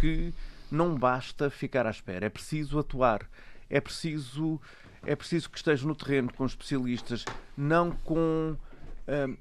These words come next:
a, a funcionar em circuito in-, interno, como a Igreja Católica fez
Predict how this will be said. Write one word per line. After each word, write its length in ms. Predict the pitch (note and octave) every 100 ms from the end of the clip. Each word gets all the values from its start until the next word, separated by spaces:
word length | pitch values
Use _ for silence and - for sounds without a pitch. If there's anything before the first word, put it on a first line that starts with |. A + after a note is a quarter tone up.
| C#3 D3
a, 60 | C3+
a 20 |
funcionar 520 | - E3+ E3+ D#3+ C#3+
em 100 | C#3+
circuito 520 | C3+ D#3+ - C3 - C3
in-, 40 | - -
interno, 560 | C#3+ - B2 B2 D#3 E3
como 320 | C#3 A#2 G#2 -
a 80 | B2
Igreja 320 | B2+ B2+ A#2
Católica 540 | B2+ C3 A2+ G#2+ A#2
fez 480 | - D3+ E3 F#2 -